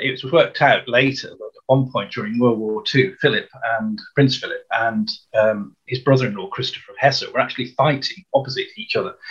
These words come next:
off, um, Italy, uh, during a campaign there. And worse of all, Christopher of Hesse's brother,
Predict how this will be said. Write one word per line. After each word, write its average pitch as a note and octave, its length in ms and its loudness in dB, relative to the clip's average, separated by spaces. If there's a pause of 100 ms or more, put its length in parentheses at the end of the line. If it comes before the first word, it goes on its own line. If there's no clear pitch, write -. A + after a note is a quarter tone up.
(320)
off, - 260 2 (280)
um, A2 420 -2 (140)
Italy, C3 480 -2 (420)
uh, G#2+ 160 -4
during G#2+ 260 0
a G#2+ 60 -4
campaign A2+ 540 2
there. A2+ 280 -2 (1160)
And D#3 240 2
worse D3+ 320 2
of - 100 -16
all, - 240 -6
Christopher - 480 -6
of A2 80 -10
Hesse's C3 460 0 (100)
brother, F3 460 2